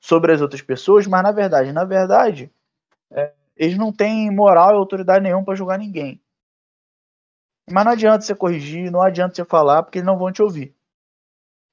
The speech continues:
Bom, isso da nossa realidade é, é muito comum, né? Então, a, é, é a forma como eu li esse primeiro trecho. E o segundo é falando sobre a generosidade de Deus.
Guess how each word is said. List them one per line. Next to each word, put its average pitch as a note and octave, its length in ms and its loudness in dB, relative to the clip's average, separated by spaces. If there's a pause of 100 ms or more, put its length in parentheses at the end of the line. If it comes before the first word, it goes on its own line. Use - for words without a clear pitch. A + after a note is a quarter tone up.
(1120)
Bom, D3+ 280 -4 (580)
isso - 180 -20
da A#2+ 80 -4
nossa C3 240 -4
realidade C3 600 2
é, D#3 180 2
é D3 40 -2
muito B2+ 240 -12
comum, D#3 300 -4
né? A#2+ 160 -12 (1400)
Então, C3 460 2
a, B2+ 260 -6 (180)
é, - 280 2 (420)
é D3+ 100 2
a D3+ 60 0
forma F3+ 240 -2
como G3 180 -2
eu F#3+ 40 0
li F3 120 0
esse F3 160 -2
primeiro F3+ 320 -6
trecho. C#3 360 -6
E C#4 40 -4
o - 20 -4
segundo A3+ 600 -4 (640)
é D#3 80 0
falando A3 300 2
sobre B3 320 2
a A#3+ 60 8
generosidade A#3+ 680 2 (100)
de D4 60 -20
Deus. E3+ 460 -6